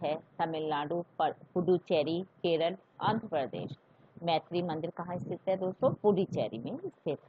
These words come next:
है। स्कॉन की स्थापना कब हुई? चार ऑप्शन दिए हुए हैं, उन्नीस सौ चौसठ, उन्नीस सौ छियासठ, उन्नीस सौ अड़सठ, उन्नीस सौ सत्तर।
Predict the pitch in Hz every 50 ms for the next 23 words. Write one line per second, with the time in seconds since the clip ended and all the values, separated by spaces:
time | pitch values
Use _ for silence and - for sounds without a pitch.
0 | - 143 98 82 - _ - _ - - - - _ _ _ _ _ - 214 214
1 | 233 254 254 - - 202 190 - - - 180 156 143 - - 151 156 160 170 165
2 | - - - - - 175 165 156 156 - - - 180 170 143 113 - _ - -
3 | _ _ _ _ _ - 139 131 131 123 117 120 - - 170 160 160 160 160 165
4 | 165 165 170 170 175 175 - _ _ _ - - - - 160 175 175 185 - -
5 | 185 170 - 180 165 160 160 151 - 170 175 170 - - - - 156 170 165 156
6 | 151 - - 147 - - - 165 147 156 - 175 165 - - - - 156 175 170
7 | 156 - - 143 131 127 139 147 - - - 180 175 175 - - - - 180 196
8 | 196 185 180 - - 190 - _ - 190 - - - - 120 113 - -